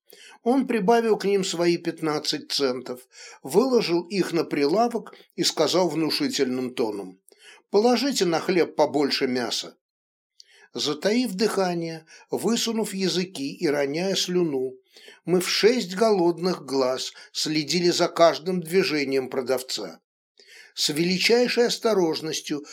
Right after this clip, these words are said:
словно несли самую хрупкую и драгоценную вещь на свете – мы протолкались тарелками сквозь толпу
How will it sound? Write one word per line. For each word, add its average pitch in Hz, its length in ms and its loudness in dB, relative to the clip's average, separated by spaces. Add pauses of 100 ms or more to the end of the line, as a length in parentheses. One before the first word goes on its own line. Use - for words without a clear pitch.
(100)
словно 196 440 4
несли 202 640 0
самую 247 640 2
хрупкую 185 640 2
и 190 160 -10
драгоценную 175 880 0
вещь 165 340 -2
на 170 120 -6
свете – 127 600 -6 (500)
мы 226 240 4
протолкались 190 880 0
тарелками 190 640 2
сквозь 156 440 -2
толпу 165 640 -2